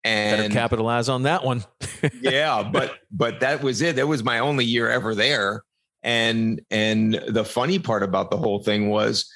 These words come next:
Speaker 1: that all the other guys were, like, licking their chops because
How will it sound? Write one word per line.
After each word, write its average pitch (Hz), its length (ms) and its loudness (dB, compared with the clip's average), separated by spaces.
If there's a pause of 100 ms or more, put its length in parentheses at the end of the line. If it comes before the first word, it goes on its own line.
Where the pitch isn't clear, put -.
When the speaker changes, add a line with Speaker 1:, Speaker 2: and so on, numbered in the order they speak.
(140)
Speaker 1:
that 113 220 0
all 147 380 2
the 139 160 2
other 139 200 0
guys 120 560 0
were, 107 120 0
like, 101 200 0
licking 117 360 0
their 113 160 2
chops - 580 -2
because 113 500 0